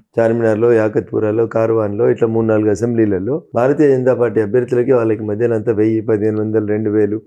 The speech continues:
అట్లే ఓట్ల డిఫరెన్స్ ఉంది. దగ్గర దాకా వచ్చి కొట్లాడినారు కాబట్టి there is a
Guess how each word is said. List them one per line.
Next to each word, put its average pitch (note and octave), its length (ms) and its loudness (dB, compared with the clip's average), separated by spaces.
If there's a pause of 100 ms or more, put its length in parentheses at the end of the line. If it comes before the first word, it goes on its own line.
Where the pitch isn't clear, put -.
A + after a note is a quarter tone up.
(120)
అట్లే A#2+ 200 0
ఓట్ల A#2+ 280 2
డిఫరెన్స్ A2 440 0
ఉంది. C3 160 2
దగ్గర A#2 280 2
దాకా B2 220 0
వచ్చి A#2+ 120 -6
కొట్లాడినారు A2 480 -2
కాబట్టి G#2+ 280 -2
there B2 180 0
is A2 100 -2
a A2 80 -2